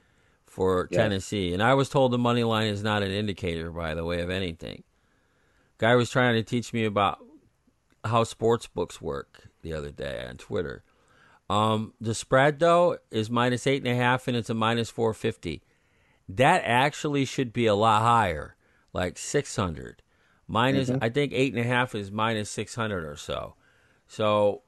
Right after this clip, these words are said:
Speaker 1: maybe they're not as sure of what's happening over there as they wanna believe.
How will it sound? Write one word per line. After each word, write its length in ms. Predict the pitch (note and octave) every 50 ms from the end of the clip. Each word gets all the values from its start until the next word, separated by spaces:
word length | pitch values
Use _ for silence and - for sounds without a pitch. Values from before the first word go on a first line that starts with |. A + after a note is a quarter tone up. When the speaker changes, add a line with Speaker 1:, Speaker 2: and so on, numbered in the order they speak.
| _ -
Speaker 1:
maybe 840 | A2 A2 A#2 C3 D#3 F3+ F#3+ F#3 G3+ G#3 G#3+ G#3 G#3 G#3 G#3 G#3 G3
they're 240 | F3+ F#3+ F#3 F3+
not 280 | F3 F3 F3 F3 E3+ E3+
as 460 | E3+ E3+ E3 D#3+ D#3 C#3 B2 - -
sure 360 | - - E3+ E3+ D#3+ D#3 D3+
of 100 | C#3+ C3+
what's 180 | C3 C#3 C3 -
happening 460 | - C#3 C3+ C3 - - B2 A#2+ A#2 A#2+
over 220 | A#2 A2+ A2+ A2+
there 180 | A2 A2 A2 G#2+
as 120 | G#2 G2
they 160 | A2+ G#2+ G#2+
wanna 300 | G#2+ G#2+ G#2+ G#2 G2+ F#2+ F#2
believe. 600 | F#2 F#2+ F#2 G#2+ A#2+ A2+ E2+ D2+ C2+ A#1 - -